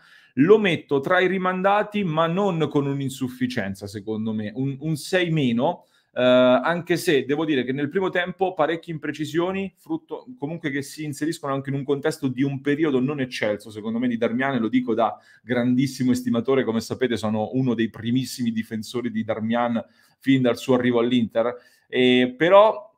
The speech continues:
non sta vivendo un grandissimo momento. La nota positiva però è che nel secondo tempo secondo me è cresciuto molto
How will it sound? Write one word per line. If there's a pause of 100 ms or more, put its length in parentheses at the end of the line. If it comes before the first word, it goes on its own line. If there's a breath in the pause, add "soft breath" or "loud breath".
non
sta
vivendo
un
grandissimo
momento.
La
nota
positiva
però
è
che
nel
secondo
tempo
secondo
me
è
cresciuto
molto